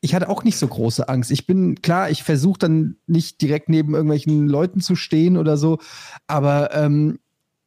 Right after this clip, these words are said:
ich hab eigentlich auch ganz normal da mitgespielt und, und bin auf die Gerüste mit, sofern's dann das eben, äh, sein musste und so. Und ja, ich weiß nicht, es fühlt sich,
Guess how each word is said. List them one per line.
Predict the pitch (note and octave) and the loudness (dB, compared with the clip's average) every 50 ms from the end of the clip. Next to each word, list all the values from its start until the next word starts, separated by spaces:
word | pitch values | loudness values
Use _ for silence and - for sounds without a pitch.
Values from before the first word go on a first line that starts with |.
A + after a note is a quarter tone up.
| _ _ _ - | _ _ _ -4
ich | C#3+ - D#3 | -4 -2 -2
hab | E3+ - | -4 -4
eigentlich | - F3 F3+ F3 - - | -2 0 0 0 0 0
auch | - - - | -2 -2 -2
ganz | - F#3 G3+ - - | -2 -2 -2 0 0
normal | G#3 F#3+ E3+ D#3 D#3 F3 G3 G#3 | 0 2 2 2 2 0 0 0
da | G3 F#3 F3 | 2 2 2
mitgespielt | F3 G#3+ - - - G#3+ - - - - F#3+ F#3+ G3 G3 F#3 F3 | 2 0 0 -2 -4 -4 -4 -4 -2 0 2 2 4 2 2 0
und, | - E3 E3+ E3 | 0 0 0 2
und | D#3 E3 E3+ D3+ | 2 0 0 0
bin | - F3+ F#3 | 0 0 -2
auf | F3 E3 - | -2 -4 -4
die | - D#3+ | -4 -2
Gerüste | D#3+ E3+ D3+ E3 F3+ - - - F3 E3 | 0 0 2 0 0 -2 -2 -4 -2 2
mit, | D#3 E3 F3 - | 2 2 0 0
sofern's | - - - - D#3 D3 - E3 E3 D#3+ - - | -6 -10 -6 -4 -4 -2 -2 -2 -2 -2 -4 -4
dann | - D3+ C#3 C#3 C#3 C#3+ - _ _ _ _ _ _ _ _ _ _ - - - | -2 0 0 0 0 -2 -6 _ _ _ _ _ _ _ _ _ _ -20 -14 -6
das | - D3+ C3+ - | -2 -2 -2 -2
eben, | - D3+ D3+ C#3 C#3 C#3 C#3 | 0 0 2 2 4 2 2
äh, | - C3+ C#3 C3+ C3 C3+ C#3 - - - - - - - _ _ - | 2 2 2 2 2 0 0 -4 -8 -20 -20 -20 -20 -20 _ _ -8
sein | - - C3+ C#3+ E3 F#3 | -4 -2 0 2 4 4
musste | F3+ F3+ - - - D#3 | 4 4 2 2 2 2
und | D#3 D#3 | 4 4
so. | D3 D#3+ D#3 D3+ - - - - - _ | 4 4 2 2 -4 -14 -20 -20 -12 _
Und | - D#3+ D#3 D#3 D3+ C#3+ - - - - _ _ _ _ _ _ _ _ _ _ _ - - - - - - - | 2 4 4 4 4 2 0 -4 -18 -20 _ _ _ _ _ _ _ _ _ _ _ -18 -18 -18 -18 -14 -6 -4
ja, | C3+ C#3+ E3+ E3+ | -2 0 0 0
ich | D#3 - - | -2 -2 0
weiß | D#3 F3+ F3+ - | 0 0 2 0
nicht, | D3 C3+ - | 0 0 0
es | B2+ - | -2 -4
fühlt | - - - G#3+ G#3 - | -4 -6 -6 -4 -2 0
sich, | - E3 - - - - _ | 0 0 -2 -2 -4 -16 _